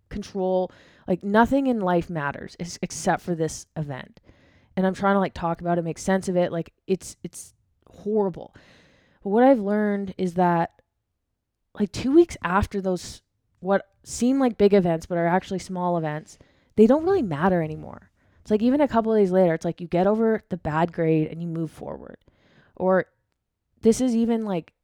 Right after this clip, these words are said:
it's even true for breakups. Like, I've been through breakups where I feel like I'm never gonna find anybody ever again. Like, or,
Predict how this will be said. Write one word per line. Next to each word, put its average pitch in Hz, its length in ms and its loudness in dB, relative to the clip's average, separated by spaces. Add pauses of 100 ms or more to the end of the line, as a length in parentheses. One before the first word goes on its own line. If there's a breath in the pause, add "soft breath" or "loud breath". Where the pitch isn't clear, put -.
it's 202 160 -6
even 226 220 -2
true 208 200 -8
for 190 180 -8
breakups. 165 520 -8
Like, 175 120 -4
I've 175 220 2
been 208 160 -2
through 233 140 -6
breakups 180 480 -2
where 170 280 -2 (460 soft breath)
I 196 100 2
feel 220 400 2
like 226 280 4
I'm 190 200 -2
never 180 300 0
gonna 180 260 -4 (1200)
find 202 320 2
anybody 175 480 2
ever 170 280 -2
again. 151 300 -6 (400)
Like, 165 220 -6
or, 175 240 -4